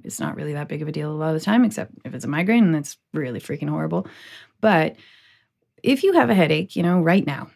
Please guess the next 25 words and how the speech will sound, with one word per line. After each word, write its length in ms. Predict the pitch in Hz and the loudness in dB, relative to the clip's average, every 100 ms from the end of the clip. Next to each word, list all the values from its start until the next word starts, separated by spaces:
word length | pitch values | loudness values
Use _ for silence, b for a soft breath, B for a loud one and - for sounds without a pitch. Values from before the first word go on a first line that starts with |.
| - | -4
or 240 | - 233 254 | 6 8 8
there's 180 | 247 233 | 4 2
a 60 | |
pain 360 | 220 180 185 170 | 2 4 6 6
in 100 | 160 | 4
your 120 | 151 | 2
body 280 | 147 139 - | -2 -6 -8
right 260 | 160 156 | -8 -8
now, 220 | - - 143 _ _ _ _ _ _ _ - | -8 -10 -14 _ _ _ _ _ _ _ 0
your 260 | 214 302 | 6 6
mind 440 | 349 185 170 170 - | 6 4 4 2 0
can 180 | 185 | 0
actually 600 | 170 156 160 - 156 139 | 2 2 -2 -4 -4 -4
practice 720 | 180 - 139 147 - 185 - - _ _ _ | -6 -6 -8 -8 -12 -12 -14 -14 _ _ _
acknowledging 640 | - 196 208 233 277 247 233 | 4 6 8 6 4 4 4
that 180 | 196 | 4
pain, 360 | - 151 135 143 _ _ _ _ _ | -2 -6 -6 -10 _ _ _ _ _
seeing 360 | - - 254 170 | -4 2 4 4
it. 220 | 147 247 _ - | 2 -2 _ 0
You 80 | 247 | 4
don't 140 | 294 | 4
have 180 | 277 320 | 4 2
to 80 | 330 | 0
like 360 | 285 185 165 226 | 0 0 -2 -4
it. 180 | 240 | -6